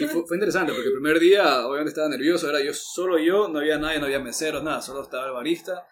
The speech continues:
yo cobraba, yo hacía de mesero, yo servía las bebidas, y creo que ahí fui aprendiendo un poco, poco a poco, y ya con el tiempo dije, "Si me gusta, me gusta", y me gustó. Después, o sea, me pasaron un millón de cosas, eh, me salían las cosas mal, los clientes me reclamaban,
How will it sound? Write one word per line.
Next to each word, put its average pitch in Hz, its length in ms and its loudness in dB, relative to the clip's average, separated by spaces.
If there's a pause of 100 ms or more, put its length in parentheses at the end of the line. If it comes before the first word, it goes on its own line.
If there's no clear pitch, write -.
(140)
yo 127 200 -8
cobraba, 139 640 -2
yo 127 80 -8
hacía 123 200 -10
de 123 80 -10
mesero, 139 520 -6
yo 120 100 -10
servía 120 300 -12
las 113 160 -14
bebidas, 135 460 -6 (280)
y 120 120 -14
creo 139 220 -6
que 139 80 -6
ahí 135 280 -6
fui 135 120 -8
aprendiendo 123 360 -8
un 123 60 -12
poco, 120 320 -10
poco 147 200 -6
a - 40 -14
poco, 131 320 -4
y 113 280 -12
ya 127 100 -8
con 151 160 -12
el 120 100 -8
tiempo 160 320 -6
dije, 147 460 -4
"Si - 160 -18
me 117 80 -12
gusta, 156 260 -6
me 123 80 -8
gusta", 156 260 -4
y 110 40 -16
me 110 80 -14
gustó. - 400 -12 (560)
Después, 120 1000 -6
o - 40 -20
sea, 127 140 -8
me 120 80 -12
pasaron 143 240 -8
un 139 40 -14
millón 139 180 -8
de 123 60 -10
cosas, 143 800 -6 (240)
eh, 107 180 -12
me 107 80 -14
salían 120 260 -12
las 104 80 -16
cosas - 240 -14
mal, 135 340 0 (440)
los 104 200 -18
clientes 120 360 -12
me 120 80 -8
reclamaban, 120 720 -6